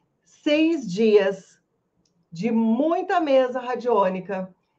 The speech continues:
de muitos gráficos radiestésicos que vão modificar a sua energia, a sua frequência, para que você acesse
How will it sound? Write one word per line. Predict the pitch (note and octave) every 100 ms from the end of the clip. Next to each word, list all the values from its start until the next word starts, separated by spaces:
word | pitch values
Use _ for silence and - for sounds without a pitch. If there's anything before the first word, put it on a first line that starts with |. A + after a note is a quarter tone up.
| _
de | F3 C4+
muitos | C4 C4 D4+ E4 F4+ F#4+ E4+
gráficos | B3+ B3+ B3 B3 B3+ B3
radiestésicos | A#3+ A#3 B3 A#3+ A3+ F#3+ G3 F#3 G#3 -
que | A3
vão | A3+ A#3
modificar | A3+ A#3+ D4 F4 C#4+ F4 F#4+ F#4 D4 B3 A#3+
a |
sua | A#3 B3 A#3+
energia, | A#3 B3 A3 F#3 A3+ A3+
a | A3
sua | A#3+ C4+ C4+
frequência, | C4 C4 A3 G#3 G3+ A3 - _ _ _
para | A3
que | A3
você | G3 A3 B3+
acesse | C4 C4+ - A#3+ A3+ A3 G3+